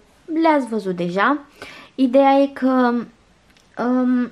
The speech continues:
încep să filmez din nou. Astăzi vreau să continui seria de declutter. Uh, sunt multe parfumuri la care vreau să renunț.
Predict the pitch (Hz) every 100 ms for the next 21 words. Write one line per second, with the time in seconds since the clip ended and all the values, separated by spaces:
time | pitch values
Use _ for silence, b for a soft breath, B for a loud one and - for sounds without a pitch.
0 | - 269 277 294 - 254 254 233 240 220
1 | 214 202 202 214 302 302 208 - 220 208
2 | 208 214 233 233 208 190 202 185 180 -
3 | 185 180 180 180 190 208 214 - 175 175
4 | - 214 220 226 B B B B - 208
5 | 202 202 208 254 254 247 226 208 190 185
6 | - 202 202 190 180 190 185 185 202 214
7 | 214 190 180 202 254 269 277